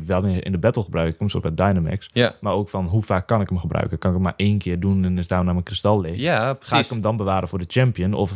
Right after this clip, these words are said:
Speaker 1: is, heb ik heel veel moeite met nummer twee of nummer drie in de Elite Vier? Dat vond ik heel interessant.
Speaker 2: Precies, ja, dat, eh, dat wordt wel een ding inderdaad, ja. Ja, en, eh, en we zagen zijn Titan nog. En zijn Titan vond ik niet zo heel boeiend.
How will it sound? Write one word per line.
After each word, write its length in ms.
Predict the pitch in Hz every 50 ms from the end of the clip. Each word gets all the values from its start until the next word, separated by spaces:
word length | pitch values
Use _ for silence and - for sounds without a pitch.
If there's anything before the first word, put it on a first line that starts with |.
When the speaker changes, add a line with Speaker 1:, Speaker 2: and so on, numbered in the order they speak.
| -
Speaker 1:
is, 180 | - 104 98 82
heb 180 | 90 90 80
ik 100 | 101 -
heel 160 | - 98 101 92
veel 100 | 92 95
moeite 240 | 92 92 90 -
met 220 | 92 92 90 87 -
nummer 240 | 101 95 90 90 -
twee 240 | - - 98 92
of 80 | 90 85
nummer 200 | 95 90 90 85
drie 180 | 85 101 113 107
in 80 | 95
de 80 | 85 85
Elite 240 | 82 87 82 - -
Vier? 240 | - 90 87 107 - - - - _ _ _ _ _ _ - _ _ - - - _
Dat 220 | - - - 113 -
vond 140 | - 92
ik 80 | 87 82
heel 120 | 95 90
interessant. 400 | 85 90 90 - - 110 - -
Speaker 2:
Precies, 460 | - 113 113 - - 190 190 139 - -
ja, 180 | 135 139 117
dat, 200 | 110 151 - -
eh, 80 | - 76 104 104 104 104 107 107 107 107 107 98 -
dat 160 | - 110 104
wordt 200 | 101 104 113 113
wel 100 | - 104
een 100 | 104 104
ding 160 | 101 120 131
inderdaad, 480 | 131 101 98 95 95 92 95 95 92 -
ja. 220 | - 120 104 - - _ _ _ _ _ _ _ _ _ _ _ _ _ _ _ _ _
Ja, 220 | 127 135 131 107
en, 160 | 120 139 147
eh, 220 | 139 117 95 90 123
en 80 | 143
we 60 | 143
zagen 260 | 143 160 160 156 - 143
zijn 180 | - 143 135
Titan 380 | - 139 127 127 127 - 113 104
nog. 260 | 101 101 98 - -
En 80 | 110 101
zijn 140 | - -
Titan 380 | - 117 117 127 131 - 127 117
vond 160 | - 120 117 110
ik 40 |
niet 120 | 110 107 101
zo 60 | -
heel 140 | 101 95 95
boeiend. 380 | 92 92 92 92 90 87 -